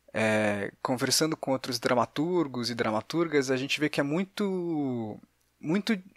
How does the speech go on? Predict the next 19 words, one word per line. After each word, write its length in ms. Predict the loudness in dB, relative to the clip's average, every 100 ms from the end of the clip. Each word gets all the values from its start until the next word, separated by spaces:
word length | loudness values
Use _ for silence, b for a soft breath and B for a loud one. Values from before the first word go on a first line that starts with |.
| -8
muito 220 | -2 -2
comum 480 | 2 2 2 0 -4 _ 0
a, 120 | 2 2 -4 -12 -2
se 260 | 2 4 4
ter 260 | 8 8
um 80 | 8
processo 580 | 2 4 8 8 6 -2
de 120 | -2
escrita 420 | -2 0 0 0
muito 260 | 0 2 4
ativo 640 | 6 4 4 0 -2 -8 B B B B B B B _ _
e 120 | 0 2
sofrer 680 | 8 8 6 6 10 10
com 200 | 8 4
a 60 | 4
falta 360 | 10 10 10 2
de 120 | 2
condições 640 | 0 0 0 2 2 2
pra 500 | 8 12 12 12 8